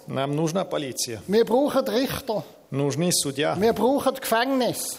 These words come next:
Speaker 1: Нужны тюрьмы.
Speaker 2: Warum?
Speaker 1: Почему?
Speaker 2: Weil der Mensch so böse ist,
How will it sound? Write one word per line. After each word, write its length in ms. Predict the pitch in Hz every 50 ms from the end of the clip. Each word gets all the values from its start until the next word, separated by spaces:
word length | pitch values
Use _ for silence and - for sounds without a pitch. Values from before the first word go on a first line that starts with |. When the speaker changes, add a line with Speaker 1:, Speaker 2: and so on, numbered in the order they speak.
| - -
Speaker 1:
Нужны 400 | 127 135 139 131 123 151 156 147
тюрьмы. 480 | - - 156 160 160 151 143 127 113 - - -
Speaker 2:
Warum? 600 | 156 196 196 202 226 277 339 339 262 175 139 120 - - - - - - - - _ _ _ _ - - _ _ _ _ _ _ _ _ _ -
Speaker 1:
Почему? 380 | - - - - 180 190 156 104 - - - - - -
Speaker 2:
Weil 180 | 170 202 220 214
der 120 | 220 214
Mensch 320 | 214 214 226 247 247 - -
so 220 | - - 247 277
böse 480 | 269 226 226 226 254 294 311 - - 240
ist, 300 | 190 143 - - -